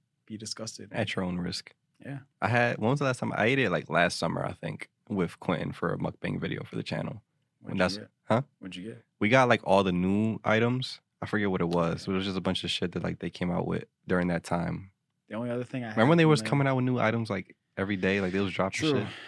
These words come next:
Speaker 1: I mean, I'm not gonna lie. Another place that's doing that crazy, and it's kinda freaking me out, and I'm a little worried about them, is Taco Bell.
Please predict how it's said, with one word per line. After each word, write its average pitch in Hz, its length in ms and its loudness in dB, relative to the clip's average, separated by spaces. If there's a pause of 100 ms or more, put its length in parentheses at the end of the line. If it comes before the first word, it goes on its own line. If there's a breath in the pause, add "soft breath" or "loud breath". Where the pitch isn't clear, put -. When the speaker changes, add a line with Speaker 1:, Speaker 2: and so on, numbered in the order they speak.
(120)
Speaker 1:
I 131 80 -4
mean, 135 160 2
I'm 139 120 2
not 147 140 2
gonna 127 180 -2
lie. 127 280 2
Another 120 260 -2
place 120 260 -4
that's 104 200 -6
doing 117 300 -4
that 131 320 -4 (320)
crazy, 117 640 -6
and 101 140 -8
it's 98 80 -12
kinda 113 280 -10
freaking 110 420 -10
me 101 140 -8
out, 101 260 -10
and 95 100 -12
I'm 90 100 -12
a 92 60 -12
little 98 160 -10
worried 95 240 -10
about 82 260 -16
them, 85 140 -18
is 90 80 -12
Taco 87 340 -14
Bell. 76 320 -14